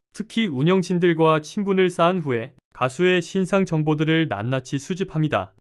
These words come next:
이자들은 본인이 가수와 친분이 있었으나 가수 태도로 인해 돌변한 안티가 된 것 같이 연기를 하면서 악의적이고 선동성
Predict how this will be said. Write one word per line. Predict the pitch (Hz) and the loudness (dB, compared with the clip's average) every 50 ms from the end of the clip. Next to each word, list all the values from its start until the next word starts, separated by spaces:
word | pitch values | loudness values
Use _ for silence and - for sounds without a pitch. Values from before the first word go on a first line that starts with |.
| _ _ _ _ _ _ _ _ _ _ | _ _ _ _ _ _ _ _ _ _
이자들은 | - 113 123 131 170 175 160 175 170 175 175 175 170 | -8 -8 -2 0 0 0 2 2 0 2 0 0 -2
본인이 | 170 131 131 143 147 143 143 151 156 156 151 | -2 -2 0 0 0 0 2 2 2 0 0
가수와 | 151 - 107 113 123 123 - 147 147 151 151 156 | -4 -2 -2 -2 -2 -2 -2 0 2 2 2 0
친분이 | 151 - - - 202 190 190 185 180 185 185 170 123 | -2 -8 -8 -6 -2 -2 0 0 2 2 0 0 -2
있었으나 | 113 - - 151 147 - 143 127 107 98 - _ _ _ _ | -4 -4 -4 -4 -4 -4 -6 -6 -6 -6 -8 _ _ _ _
가수 | _ - - 139 - - 202 | _ -4 -4 -4 -4 -4 -2
태도로 | - 208 196 190 190 185 180 | -2 0 0 2 2 2 2
인해 | 175 165 160 160 170 170 165 | 2 2 2 2 2 2 2
돌변한 | 165 - 135 131 131 147 143 143 143 151 156 | 0 -2 -4 -2 0 0 0 2 0 0 -2
안티가 | 135 107 110 120 120 - - 156 160 156 156 | -4 -6 -6 -8 -6 -8 -2 0 0 0 0
된 | 151 - 120 127 | -2 -4 -6 -4
것 | 123 143 135 - | -2 -4 -4 -4
같이 | 117 - - - - 156 170 143 - _ _ _ _ | -10 -12 -10 -6 -2 -2 -2 -2 -4 _ _ _ _
연기를 | 110 110 127 143 151 151 202 190 185 190 | -2 0 0 0 0 0 2 4 4 4
하면서 | 160 160 175 170 160 156 151 143 156 139 - _ _ _ _ | 4 2 2 2 2 2 0 0 0 -2 -6 _ _ _ _
악의적이고 | 113 117 139 139 170 170 196 185 170 175 160 160 170 170 170 | -6 -6 -4 -4 -4 -2 -2 -2 -2 -2 0 0 2 2 0
선동성 | 170 170 - 190 185 175 175 170 160 160 160 160 170 170 165 | 0 -2 -4 -6 -4 -2 0 -2 -2 0 2 0 0 0 -4